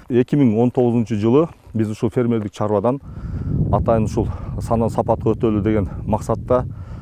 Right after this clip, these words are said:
а, асулдуулукту жогот-, жогорулаталы, ушул биздин калкыбызга, а, кармаган малдарынын, а, жанагы кирешүүлүгү мындай артсын деген максатта ушул асыл тукум чарбага өткөнбүз эки миң он тогузунчу жылы. Анан эки миң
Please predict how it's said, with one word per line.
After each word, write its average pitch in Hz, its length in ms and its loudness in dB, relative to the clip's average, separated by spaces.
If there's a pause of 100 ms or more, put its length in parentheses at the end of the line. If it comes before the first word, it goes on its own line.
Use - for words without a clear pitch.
(340)
а, 92 200 0
асулдуулукту 107 640 0
жогот-, 113 280 2 (100)
жогорулаталы, 104 800 2 (180)
ушул 107 200 -6
биздин 104 280 -4
калкыбызга, 107 540 0 (800)
а, 90 140 -6
кармаган 107 420 0
малдарынын, 107 540 0 (360)
а, 90 400 -4 (420)
жанагы 98 320 -2 (720)
кирешүүлүгү 113 880 4 (280)
мындай 98 220 -2
артсын 107 460 0
деген 107 200 0
максатта 104 520 -2 (580)
ушул - 240 -4
асыл 104 220 -2
тукум 101 180 -6
чарбага 104 380 0
өткөнбүз 120 340 -2
эки 107 140 -2
миң 101 180 0
он 104 80 -4
тогузунчу 92 320 -4
жылы. 82 180 -4 (720)
Анан 110 220 0
эки 110 160 -2
миң 113 160 4